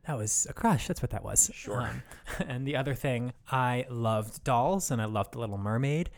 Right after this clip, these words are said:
Speaker 1: And my grandma, my Weibo, um,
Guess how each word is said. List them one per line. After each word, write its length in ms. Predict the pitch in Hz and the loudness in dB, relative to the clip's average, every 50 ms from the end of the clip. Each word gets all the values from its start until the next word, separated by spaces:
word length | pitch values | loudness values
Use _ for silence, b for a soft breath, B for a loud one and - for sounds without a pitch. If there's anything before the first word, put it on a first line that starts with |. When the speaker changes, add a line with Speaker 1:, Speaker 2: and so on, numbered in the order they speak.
| B B B B - | B B B B -2
Speaker 1:
And 280 | 123 113 107 104 110 110 | 0 2 2 2 2 0
my 120 | 110 110 113 | 0 0 0
grandma, 520 | 110 - 123 139 165 175 143 104 95 101 | 0 -2 0 0 2 2 2 2 0 0
my 160 | 107 110 104 | 0 0 2
Weibo, 380 | 104 104 101 92 92 92 120 135 - B B B B - | 2 2 0 0 0 0 -2 -2 -4 B B B B -4
um, 400 | 123 117 107 101 104 104 110 | -2 0 0 0 -2 -4 -6